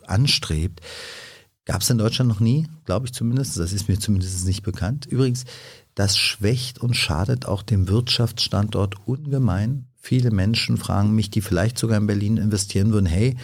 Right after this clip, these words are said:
kann ich das überhaupt noch machen oder werde ich schon morgen enteignet? Also das ist, äh, ähm,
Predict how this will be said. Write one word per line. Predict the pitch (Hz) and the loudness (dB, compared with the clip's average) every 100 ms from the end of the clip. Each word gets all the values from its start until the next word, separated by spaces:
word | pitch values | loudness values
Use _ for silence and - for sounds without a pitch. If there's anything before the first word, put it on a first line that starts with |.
| - - | -16 -14
kann | - 92 | -2 0
ich | 98 | 0
das | 104 | 0
überhaupt | 101 90 92 110 | 2 2 2 0
noch | 95 | 0
machen | - 92 - 147 | 2 0 0 0
oder | 85 90 85 | 2 2 2
werde | 95 | 2
ich | 95 | 2
schon | 107 95 | 2 2
morgen | 92 98 | 4 4
enteignet? | 90 50 87 98 123 127 - - - - - - - | 2 0 0 2 2 -2 -8 -14 -12 -12 -12 -10 0
Also | 107 107 | 0 2
das | 107 147 | 0 0
ist, | - - | -2 0
äh, | 113 110 107 107 104 | 2 2 2 2 4
ähm, | 101 98 | 4 2